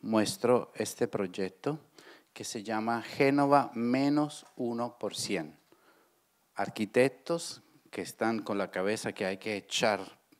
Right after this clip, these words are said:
placa y cemento, que dicen, "Vamos a quitarle el un por ciento del volumen a la ciudad. Vamos a despejar la ciudad,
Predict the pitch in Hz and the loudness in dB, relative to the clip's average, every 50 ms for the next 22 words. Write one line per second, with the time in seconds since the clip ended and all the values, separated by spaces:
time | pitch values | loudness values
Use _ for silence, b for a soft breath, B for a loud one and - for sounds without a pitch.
0 | _ _ _ _ _ _ 117 117 113 117 113 - - - - 107 98 - 120 - | _ _ _ _ _ _ -2 0 2 4 2 2 0 -4 -10 -10 -10 -10 -10 -6
1 | - 131 127 131 131 127 131 131 - - 147 - - - - - 107 104 117 110 | -2 0 0 0 0 0 -2 -4 -4 -6 -6 -6 -8 -10 -10 -8 -6 -6 -6 -6
2 | - - 135 131 135 131 b b b b b b b b _ _ _ _ _ _ | -6 -4 -4 -4 -4 -6 b b b b b b b b _ _ _ _ _ _
3 | _ 107 101 123 123 135 147 151 139 131 113 - - - - - 107 107 104 110 | _ 0 6 6 8 8 8 6 6 4 2 0 -4 -6 -2 0 2 2 2 2
4 | 117 123 113 95 113 110 117 131 131 - - 123 113 - - - 110 110 107 104 | 2 2 2 2 0 0 0 0 0 0 0 -2 -2 -2 -4 -4 -4 -4 -4 -4
5 | 120 113 107 104 92 87 104 104 110 110 107 110 120 117 98 - 107 98 95 90 | -4 -2 -2 -4 -4 -4 -4 -4 -4 -4 -4 -6 -6 -8 -8 -8 -8 -8 -6 -8
6 | - - 98 87 90 82 - - _ b b b b b b b b _ - - | -8 -10 -10 -8 -8 -8 -10 -12 _ b b b b b b b b _ -18 -8
7 | 104 104 104 117 123 117 - 113 104 101 98 113 113 - - - 110 107 - 117 | -6 -4 -4 -4 -4 -4 -4 -4 -4 -4 -4 -6 -8 -8 -6 -6 -6 0 4 4
8 | 104 101 101 113 107 104 113 107 98 - - 101 98 98 92 92 92 | 4 4 4 0 -6 -8 -6 -6 -6 -6 -8 -4 -2 -2 -2 -4 -6